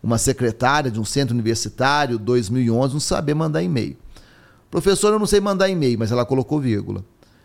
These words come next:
"Se o senhor puder esperar, eu aprendo e mando." Opa, opa.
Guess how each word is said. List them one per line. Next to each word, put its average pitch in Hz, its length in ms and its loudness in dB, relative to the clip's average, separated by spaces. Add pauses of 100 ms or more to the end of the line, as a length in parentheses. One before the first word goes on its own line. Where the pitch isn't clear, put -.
(220)
"Se - 160 -2
o 208 60 4
senhor 220 220 4
puder 143 300 2
esperar, 143 720 2
eu 147 160 2
aprendo 135 400 -2
e 151 40 0
mando." 101 360 -4 (600)
Opa, 196 560 -2 (520)
opa. 151 680 2